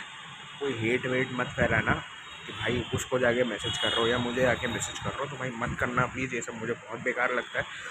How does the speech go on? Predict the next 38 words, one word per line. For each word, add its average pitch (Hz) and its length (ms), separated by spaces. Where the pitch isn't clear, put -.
और 131 100
जो 156 180
जो 180 120
ये 175 60
लोग 165 140
करते 135 260
हैं 135 80
guys, 123 260
please 160 240
stop - 680
this - 160
stuff। - 280
तो 131 140
चलो 196 240
guys, 151 300
सीधा 190 340
अब 151 220
हम 156 120
लोग 156 180
Instagram 175 640
के 165 60
चैट 120 280
पे - 60
मिलते 117 300
हैं 123 60
और 131 140
madam 127 360
को - 160
prank 151 460
किया 147 140
है 135 100
जो 131 140
हम 123 120
लोगों 107 200
ने, 156 140
वो 170 100
देखते 120 280
हैं। - 180